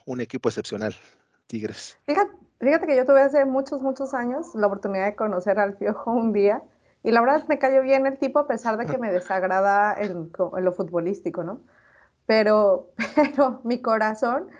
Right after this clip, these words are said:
Speaker 2: o sea, sí tengo que aceptar que soy chiva y siempre va a ser chiva, pero luego estoy dividida porque mi segundo equipo es Tigres y el,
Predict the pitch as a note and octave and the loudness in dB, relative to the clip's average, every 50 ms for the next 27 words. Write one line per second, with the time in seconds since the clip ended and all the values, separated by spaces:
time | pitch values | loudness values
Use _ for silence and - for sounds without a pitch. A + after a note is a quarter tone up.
0 | - - - - _ - A#3+ A#3+ B3+ B3 - E4+ E4+ E4+ D4+ C4 A3+ G#3 - A#3 | -20 -20 -20 -12 _ -4 -4 -4 -2 0 0 0 2 2 0 0 0 0 0 0
1 | A3+ A#3 A#3+ C4 B3+ B3+ A#3+ A#3 A#3 A#3 - B3+ A#3+ B3 B3+ B3 B3+ A#3 B3 A#3 | 0 0 -2 -4 -2 -2 -4 -4 -4 -6 -6 -4 -4 -4 -4 -4 -4 -2 -2 -2
2 | A3+ A3+ A3+ A3+ A#3 A#3 - - G#3+ F3 D#3 - - - _ _ _ _ _ _ | -2 -2 -4 -6 -6 -8 -8 -4 -4 -2 -2 -4 -6 -10 _ _ _ _ _ _
3 | _ - - A3+ A#3 A3+ B3 B3+ B3 C#4+ C#4+ C#4+ - C4 C4 C4 C4+ C4 B3+ A#3+ | _ -2 0 2 2 2 2 2 2 2 2 4 2 2 4 2 2 0 0 -2
4 | A#3 B3 B3+ C4 C#4 B3+ A3+ F#3+ - - G#3 G#3 - - G3+ G#3 G#3 G#3 - G#3 | -2 0 0 2 2 2 0 0 -2 -4 -6 -6 -6 -6 -6 -6 -6 -4 -2 -2
5 | G#3 G#3+ A3+ A#3+ C4+ C4+ C4 C4 B3 B3+ C4 C4 C4 C4 - - C4+ C4 A#3+ B3+ | -2 0 2 2 2 0 0 -4 0 0 0 0 0 -2 -4 -2 -2 0 0 0
6 | A#3+ A#3+ C4 D#4+ E4 - - - A3 G#3 G3 F#3+ F#3+ | 0 0 -2 -2 -4 -6 -4 0 4 4 4 2 0